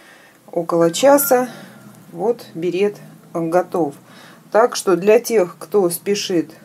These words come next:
в отпуск, это ваша модель, особенно для деток. Голова дышит,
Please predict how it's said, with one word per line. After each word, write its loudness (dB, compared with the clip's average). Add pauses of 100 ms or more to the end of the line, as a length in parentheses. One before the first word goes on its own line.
(260)
в -4
отпуск, -2 (920)
это 4 (1300)
ваша 2
модель, 0
особенно -2 (720)
для 4
деток. 2 (240)
Голова 4
дышит, -2